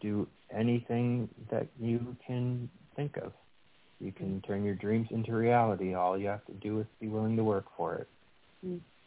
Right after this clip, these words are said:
Speaker 2: There is a very real thing when I was researching both of you that, you know, it, it's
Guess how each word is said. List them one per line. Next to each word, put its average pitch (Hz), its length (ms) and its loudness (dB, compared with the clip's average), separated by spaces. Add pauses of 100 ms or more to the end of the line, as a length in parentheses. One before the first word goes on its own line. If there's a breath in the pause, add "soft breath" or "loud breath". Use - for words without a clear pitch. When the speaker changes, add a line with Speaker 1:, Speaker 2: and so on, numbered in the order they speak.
(1160 loud breath)
Speaker 2:
There 294 360 12
is 381 100 6
a 302 60 10 (100)
very 196 320 10
real 165 640 10 (220)
thing 180 340 8
when 156 160 8
I 143 140 8
was 147 200 6
researching 151 840 8
both 139 220 6
of 143 120 0
you 123 460 0
that, 131 220 4 (120)
you 156 380 8
know, 147 300 2 (140)
it, 185 320 8
it's 175 180 4